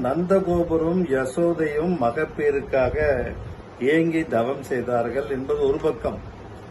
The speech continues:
ஆனா இவங்களுக்கு எப்ப நான் மகனாக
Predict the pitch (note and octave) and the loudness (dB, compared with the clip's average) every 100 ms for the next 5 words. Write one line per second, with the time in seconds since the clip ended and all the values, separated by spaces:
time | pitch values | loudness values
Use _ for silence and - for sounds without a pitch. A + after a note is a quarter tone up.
0 | - - - C#3 E3+ F#3 E3+ D#3+ G3 G#3 | -16 -16 -6 0 4 4 2 2 2 4
1 | F#3+ G3+ F#3+ A3+ G3+ E3 E3 G#3+ F#3+ E3 | 6 6 4 2 4 4 4 0 2 2
2 | D#3 B2+ B2+ E3 F3 F3+ F3+ F#3 | 2 0 0 2 2 4 2 2